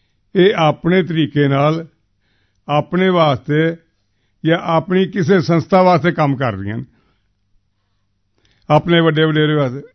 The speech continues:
ਕਿਉਂਕਿ ਦੋ ਐਸੇ ਧਰਮ ਨੇ ਹਿੰਦੁਸਤਾਨ 'ਚ, ਵੱਡੇ ਧਰਮ ਨੇ,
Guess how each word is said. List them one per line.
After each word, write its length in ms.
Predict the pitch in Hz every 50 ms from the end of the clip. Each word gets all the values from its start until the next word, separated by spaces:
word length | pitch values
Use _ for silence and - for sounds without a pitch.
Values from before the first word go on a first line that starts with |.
| _ - 196
ਕਿਉਂਕਿ 1300 | 190 185 151 110 92 _ _ _ _ _ _ _ _ _ _ _ _ _ _ _ _ - 180 185 185 160 127
ਦੋ 260 | 147 151 165 175 175
ਐਸੇ 300 | 165 156 139 - 180 175 147
ਧਰਮ 300 | - 170 147 131 127 139
ਨੇ 140 | 156 160 151 139 123 131 _ _ _ _ _ _ _ _ _ _ _ _
ਹਿੰਦੁਸਤਾਨ 600 | 131 131 127 151 151 143 - 156 151 147 147 147
'ਚ, 200 | 113 127 120 82 - _ _ _ _ _ _ _ _ _ _ _ _ -
ਵੱਡੇ 320 | 120 139 143 135 160 160
ਧਰਮ 280 | 147 156 147 127 117 117
ਨੇ, 140 | 113 101